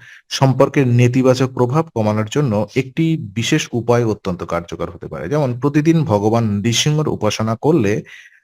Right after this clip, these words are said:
আপনার মনে সাহস, স্থিরতা ও আত্মবিশ্বাস বৃদ্ধি পাবে।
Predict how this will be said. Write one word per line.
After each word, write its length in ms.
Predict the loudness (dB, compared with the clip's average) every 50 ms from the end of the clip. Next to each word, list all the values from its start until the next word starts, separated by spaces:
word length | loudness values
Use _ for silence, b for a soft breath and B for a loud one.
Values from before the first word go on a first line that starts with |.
| B _
আপনার 320 | -2 -2 0 2 2 2 4
মনে 220 | 4 4 2 2
সাহস, 560 | 0 0 -2 -2 0 0 -2 -2 -2 -4 -8 -10
স্থিরতা 520 | -12 -14 -8 -2 2 4 4 4 4 2 0
ও 160 | 0 0 0
আত্মবিশ্বাস 680 | -2 -2 -4 -4 -4 -4 -2 -2 -2 -2 -4 -4 -6 -6 -6
বৃদ্ধি 240 | -6 -4 -4 -4 -2
পাবে। 300 | -2 -2 -2 -2 -4